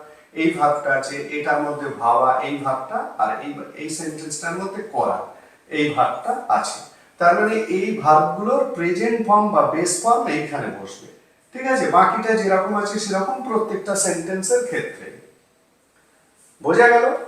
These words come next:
তাহলে আমি যদি সেন্টেন্সগুলোকে রিড আউট করি, মানে এই স্ট্রাকচার অনুযায়ী, তাহলে কি দাঁড়াচ্ছে? বললেই হবে নাকি বা বললেই তো আর হয় না, দুভাবেই কিন্তু বলা যায় প্রত্যেকটাই। ঠিক আছে,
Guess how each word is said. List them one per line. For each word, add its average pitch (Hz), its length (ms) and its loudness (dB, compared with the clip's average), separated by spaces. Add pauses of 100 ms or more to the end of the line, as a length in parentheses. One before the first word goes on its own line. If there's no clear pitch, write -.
(340)
তাহলে 202 300 8 (380)
আমি 202 220 4
যদি 220 140 -2 (120)
সেন্টেন্সগুলোকে 220 840 0
রিড 180 240 0
আউট 165 180 0 (100)
করি, - 200 -6 (120)
মানে 170 160 -4 (160)
এই 165 80 -2 (100)
স্ট্রাকচার 160 520 0 (140)
অনুযায়ী, 107 400 -4 (600)
তাহলে 170 200 2 (100)
কি 208 160 -4
দাঁড়াচ্ছে? 202 420 2 (580)
বললেই 220 460 4
হবে 185 280 6
নাকি 214 280 0
বা 185 80 6 (180)
বললেই 214 440 4
তো 226 140 0
আর 214 140 8
হয় 240 220 6
না, - 60 2 (120)
দুভাবেই 202 500 0
কিন্তু 220 220 -4 (100)
বলা 180 240 2
যায় 135 220 -4
প্রত্যেকটাই। - 600 -6 (1000)
ঠিক 220 220 -10
আছে, - 180 4